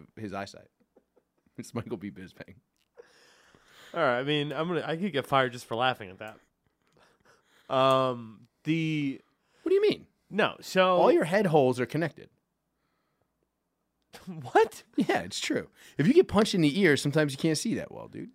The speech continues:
Speaker 2: That's why Rocky talks like that?
Speaker 1: Exactly.
Speaker 2: <laughs> Um, no, so the fucking, I talked to a guy last night who was like, "Hey, man, I just wanna let you know,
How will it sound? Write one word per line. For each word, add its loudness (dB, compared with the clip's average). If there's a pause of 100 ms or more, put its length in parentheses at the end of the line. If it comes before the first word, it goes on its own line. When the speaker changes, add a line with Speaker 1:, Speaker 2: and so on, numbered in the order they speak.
(100)
Speaker 2:
That's -6
why 0
Rocky -2
talks -4
like -8
that? -4
Speaker 1:
Exactly. -2 (180)
Speaker 2:
<laughs> -8 (720)
Um, 4
no, 4
so 0
the 4
fucking, 0 (380)
I 0
talked 2
to 4
a 4
guy 4
last 0
night -10 (800)
who 0
was 0
like, 0
"Hey, 4
man, 2 (580)
I 2
just 0
wanna 6
let 6
you 0
know, 2